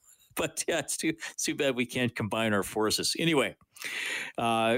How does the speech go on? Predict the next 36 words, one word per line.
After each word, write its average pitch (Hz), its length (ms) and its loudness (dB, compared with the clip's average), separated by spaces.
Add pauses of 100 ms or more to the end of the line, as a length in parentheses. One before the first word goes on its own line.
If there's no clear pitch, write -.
(140)
really 156 260 2
good 143 180 2
to 127 80 -4
play, 117 460 4
uh, 107 220 2
at 113 220 0
the 107 120 0
ranch 120 420 2
and, 98 140 0
uh, 104 60 2
off 110 360 0
work 107 220 0
next 107 260 0
week. 107 220 0
So 104 160 2
I'll, 98 180 0
I'll 98 160 2
be, 98 340 2
uh, 92 280 0
golfing 101 320 0
a 87 40 -2
couple 95 280 -2
other 92 120 0
times 92 340 2
too. 90 180 0
That'll 92 180 2
be 85 80 -2
fun 90 300 0
for 90 100 -2
sure. 90 300 2 (320)
Dave 190 240 0
Campbell's 170 400 0
gonna 107 140 -4
be 98 100 -6
sitting 104 320 -4
in, 90 180 -4